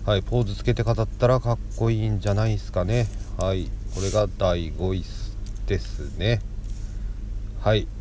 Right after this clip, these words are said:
もうかっこいいんで、それ以上言うことはないっすね。はい。まだ見せんの？もう四位いっちゃったら？まだいかない。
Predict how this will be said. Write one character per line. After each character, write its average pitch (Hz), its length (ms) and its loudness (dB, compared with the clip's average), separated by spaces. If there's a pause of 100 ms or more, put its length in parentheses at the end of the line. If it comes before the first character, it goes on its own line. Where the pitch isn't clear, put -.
(400)
も 113 160 2
う - 20 -2
か 107 140 0
っ 107 80 0
こ 123 80 2
い 120 40 4
い - 40 2
ん 101 80 0
で、 110 120 2
そ - 140 -2
れ 107 80 0
以 98 60 -2
上 101 100 2
言 107 280 2
う - 20 -2
こ 107 160 -2
と 120 100 0
は 107 100 6
な 101 300 4
い 113 80 4
っ 104 40 0
す - 340 -4
ね。 90 260 2 (1300)
は 98 200 2
い。 80 100 -2 (140)
ま 95 140 2
だ 104 340 4
見 95 80 0
せ 95 160 0
ん 82 80 -2
の？ 123 320 0 (1500)
も 85 80 -2
う - 20 -2
四 98 220 2
位 95 80 2
い 92 60 -2
っ - 0 - (100)
ち - 80 2
ゃ 104 60 4
っ - 20 -
た - 140 2
ら？ 120 360 4 (1300)
ま 90 120 0
だ 95 80 4
い 90 80 -2
か 104 120 4
な 104 200 4
い。 71 100 -4